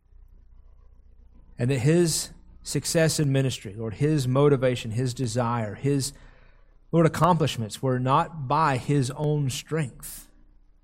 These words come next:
but by the power of you working in and through his life,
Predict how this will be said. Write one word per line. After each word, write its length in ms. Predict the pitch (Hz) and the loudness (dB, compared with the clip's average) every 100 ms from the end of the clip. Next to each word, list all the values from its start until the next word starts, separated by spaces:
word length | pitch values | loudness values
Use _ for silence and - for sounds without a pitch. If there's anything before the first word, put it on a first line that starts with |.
| _ _ _ _ _ _ _ _ _ - | _ _ _ _ _ _ _ _ _ -8
but 120 | 127 | 0
by 120 | 135 | 2
the 100 | 127 | 2
power 400 | - 147 160 160 | -2 -2 0 2
of 120 | 135 | 0
you 220 | 123 143 127 | 0 0 0
working 460 | 131 135 135 123 | 0 0 -2 -6
in 280 | 123 131 135 | -4 -4 -2
and 140 | 123 | -2
through 180 | 117 123 | -2 -2
his 300 | 107 113 - | -2 -4 -6
life, 460 | 110 104 101 - | -8 -10 -14 -20